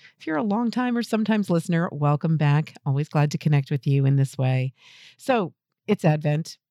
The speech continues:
whether we like it or not, whether we're ready or not, here we are, thick in the middle of Advent. And Advent is one of those seasons where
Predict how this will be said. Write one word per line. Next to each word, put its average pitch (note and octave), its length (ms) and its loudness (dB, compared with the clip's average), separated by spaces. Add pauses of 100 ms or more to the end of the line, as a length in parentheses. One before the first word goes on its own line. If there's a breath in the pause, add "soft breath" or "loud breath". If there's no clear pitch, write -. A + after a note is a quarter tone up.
(140)
whether G#3 180 2
we G#3 80 0
like F#3+ 220 0
it F3 80 -2
or E3+ 60 -4
not, D3+ 360 -2
whether G3+ 240 2
we're G#3+ 140 2
ready F#3+ 340 2
or E3 60 -2
not, C#3 400 -4
here E3+ 280 0
we G#3 300 -4
are, C3 400 -2 (300)
thick - 280 -8 (280)
in D#3 100 0
the C#3+ 60 2
middle C#3+ 240 2
of C3+ 100 -4
Advent. A#2 480 -6 (680 soft breath)
And A3 200 -2
Advent D#4 340 -6
is F3+ 120 -4
one F#3 100 0
of F#3 60 0
those D#3 180 0
seasons C#3+ 640 0
where C#3+ 600 2